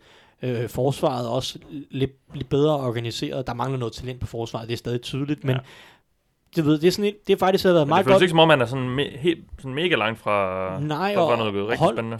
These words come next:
Speaker 1: jamen, holdet spiller nemlig godt. Det har været sådan
Speaker 2: Men
Speaker 1: et rigtig godt
Speaker 2: quarterback, men
Speaker 1: rebuild-år. Jeg ved godt, at, at det var ikke tænkt som et rebuild-år,
Speaker 2: Nej.
Speaker 1: da de drafter Barkley op med deres offseason. Det var, de har forventet, at de kunne vinde en masse kampe i år.
Speaker 2: Ja.
Speaker 1: Men det har faktisk været et rigtig godt rebuild-år, hvor de starter dårligt, og så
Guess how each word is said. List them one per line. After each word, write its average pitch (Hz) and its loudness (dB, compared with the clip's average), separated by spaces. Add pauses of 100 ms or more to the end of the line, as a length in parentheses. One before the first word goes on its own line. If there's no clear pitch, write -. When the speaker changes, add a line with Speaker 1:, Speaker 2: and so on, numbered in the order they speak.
Speaker 1:
jamen, 160 -2
holdet 185 2
spiller 175 -4
nemlig 170 0
godt. 151 2
Det 160 4
har 160 2
været 160 4
sådan 175 0
Speaker 2:
Men 175 6
Speaker 1:
et - 8
rigtig 131 6
godt 170 6
Speaker 2:
quarterback, 185 4
men 202 8
Speaker 1:
rebuild-år. 156 6
Jeg 156 6
ved 196 8
godt, 180 6
at, 127 -2
at 123 -2
det 143 2
var 151 6
ikke 180 2
tænkt 202 -2
som 190 0
et 143 2
rebuild-år, 151 2
Speaker 2:
Nej. 131 0
Speaker 1:
da 139 0
de 131 -4
drafter 139 0
Barkley 131 -4
op 120 -4
med 123 -8
deres 120 -6
offseason. 127 -8
Det 143 0
var, 123 0 (340)
de 156 2
har 160 6
forventet, 156 4
at 139 -6
de 131 -6
kunne 127 -6
vinde 131 0
en 147 -6
masse 117 -6
kampe 127 -8
i 139 -8
år. 123 -6
Speaker 2:
Ja. 110 -4 (240)
Speaker 1:
Men 127 -6
det 131 0
har 123 0
faktisk 165 4
været 160 6
et 139 2
rigtig 160 4
godt 147 4
rebuild-år, 143 0
hvor 127 -4
de 123 -10
starter 156 0
dårligt, 151 0
og 131 -8
så 156 -2